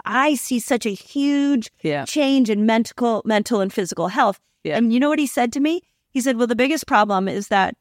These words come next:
Speaker 1: uh, we weren't meant to live as long as we're living."
Speaker 2: Well, this is the thing, 'cause when I read, uh, in the science that your body stops making these three thr-, critical antioxidants after the age of thirty, I thought,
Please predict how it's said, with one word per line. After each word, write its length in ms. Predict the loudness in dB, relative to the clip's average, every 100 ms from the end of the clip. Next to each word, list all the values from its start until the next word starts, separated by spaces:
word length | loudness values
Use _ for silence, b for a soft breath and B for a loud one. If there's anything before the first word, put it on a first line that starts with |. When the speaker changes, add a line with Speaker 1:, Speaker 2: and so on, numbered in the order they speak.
| _
Speaker 1:
uh, 220 | -2 0 0
we 140 | -2
weren't 200 | -2 -2
meant 220 | -2 -4
to 140 | -4 -4
live 240 | -2 -2
as 100 | -2
long 200 | -2 -4
as 120 | -6
we're 80 | -6
living." 140 | -4 2
Speaker 2:
Well, 160 | 2
this 180 | 2 -2
is 140 | -2
the 100 | -4
thing, 380 | -2 0 0 -2
'cause 180 | -2 0
when 140 | 2
I 100 | 2
read, 300 | 2 2 0 -6
uh, 80 | -10 -2
in 180 | 0
the 80 | 2
science 540 | 0 -2 0 0 -2 0
that 220 | 0 2 0
your 140 | 0
body 380 | 0 0 0 -2
stops 460 | -4 0 0 0 0
making 460 | 2 2 2 2
these 200 | 2 -2 -4
three 280 | -2 0
thr-, 300 | 0 -2 -4 -4
critical 480 | -2 0 0 0 0
antioxidants 880 | 0 0 0 0 -2 -2 -4 -4 -6 _ _ -2
after 300 | 0 0 -2
the 120 | -2
age 200 | 0 0
of 100 | -4
thirty, 400 | -4 -2 0 0
I 40 | 0
thought, 200 | -2